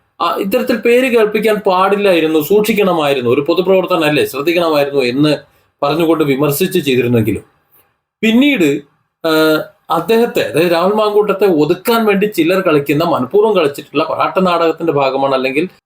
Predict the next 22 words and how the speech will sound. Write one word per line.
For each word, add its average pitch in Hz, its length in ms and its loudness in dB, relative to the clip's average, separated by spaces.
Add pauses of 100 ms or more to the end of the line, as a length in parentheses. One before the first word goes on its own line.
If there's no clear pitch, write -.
ഒരു 160 120 4
ഗൂഢ 190 360 2 (220)
ലക്ഷ്യത്തിന്റെ 180 500 0
ഭാഗമായി 147 680 -2 (380)
രാഹുലിനെ 208 380 2
തകർക്കാൻ 208 500 0
വേണ്ടിയുള്ള 196 280 2
ശ്രമത്തിന്റെ 156 440 -2
ഭാഗമായാണ് 139 760 0 (140)
ഈ 135 240 2
ഇതൊക്കെ 139 260 0
എന്ന് 127 260 -2
മനസ്സിലായപ്പോൾ 117 580 -2 (140)
രാഹുലിനെ 131 260 0
പിന്തുണയ്ക്കാൻ 107 460 -2
തുടങ്ങിയത്. 87 400 -14 (1160)
കാര്യം, 165 200 0
അത്തരത്തിൽ 247 540 0
ഒരാളെ 233 320 2
അങ്ങ് 208 240 2
താറടിക്കാനായിട്ട് 185 680 0
നമ്മൾ 160 440 0